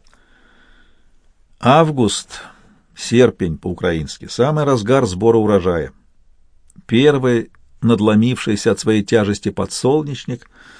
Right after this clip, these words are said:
но уже и первый желтый лист. Махно собрал своих командиров на совещание. Тревожные вести шли отовсюду. Черныш докладывал:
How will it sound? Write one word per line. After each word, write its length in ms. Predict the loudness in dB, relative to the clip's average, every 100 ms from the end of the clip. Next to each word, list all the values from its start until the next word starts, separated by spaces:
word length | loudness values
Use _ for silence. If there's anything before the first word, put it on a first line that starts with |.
| -20 -20 _ -6
но 180 | -2
уже 300 | 0 2 2
и 60 | 0
первый 380 | 0 0 0 -2
желтый 340 | -2 -2 0
лист. 320 | 0 -2 -6 -14 _ _ _ _ _ _ _ _ _ _ _ _ _ _
Махно 320 | 0 2 2
собрал 400 | 4 4 4 4
своих 260 | 4 2 2
командиров 520 | 2 2 2 0 0
на 80 | -4
совещание. 680 | -2 -4 -4 -6 -6 -14 _ _ -4
Тревожные 480 | 0 0 4 4
вести 260 | 4 0 -4
шли 160 | 0 0
отовсюду. 640 | 0 -4 -2 -4 -4 -8 -14 _ _ _
Черныш 420 | -2 2 2 4
докладывал: 600 | 2 4 4 4 2 -2